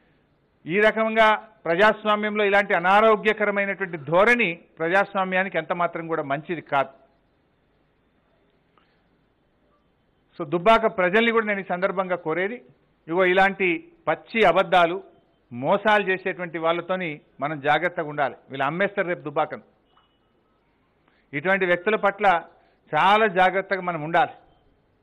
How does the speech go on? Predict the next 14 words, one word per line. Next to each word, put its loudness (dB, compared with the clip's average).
ఇప్పటికైనా 0
బీజేపీ 2
వాళ్ళ 2
జ్ఞానోదయమై 0
వాస్తవాలు 2
మాట్లాడితే -2
మంచిది. -10
ప్రజాస్వామ్యంలో 0
అడగండి 4
ఓటు, -4
ఎవరైనా -2
పోటీ -6
చేయొచ్చు, -6
ఎవరైనా 0